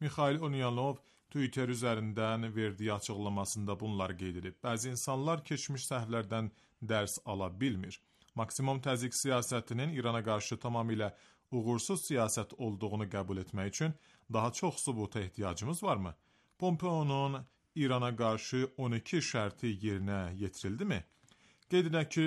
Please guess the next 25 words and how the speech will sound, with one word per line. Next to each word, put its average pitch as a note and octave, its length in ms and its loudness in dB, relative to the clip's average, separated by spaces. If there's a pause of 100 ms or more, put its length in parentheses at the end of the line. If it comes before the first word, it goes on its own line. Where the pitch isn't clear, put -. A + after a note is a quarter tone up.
(140)
Ərəb C3 260 4
News C3 380 2
qəzeti B2+ 720 0
İran B2 280 2
sanksiyalarının A#2 1000 2 (100)
hələ A2+ 220 0
də G#2 240 2 (360)
güclü A2+ 440 2
vasitə G#2+ 360 0
olmasının A2 580 -2
səbəbləri G#2 500 0 (100)
adlı G2+ 280 -4
məqalədə F#2+ 440 -2
A A#2 160 2
B G#2+ 60 -4
Ş A2 140 -4
hökumətinin A2 600 -2
İran A2 220 0
İslam G#2+ 320 -2
Respublikasına G2+ 760 -4
qarşı G2 380 -2 (360)
maksimum A2 600 0
təzyiq A2 400 -4
siyasətini G2 880 0
dəstəkləmişdi. F#2+ 840 -6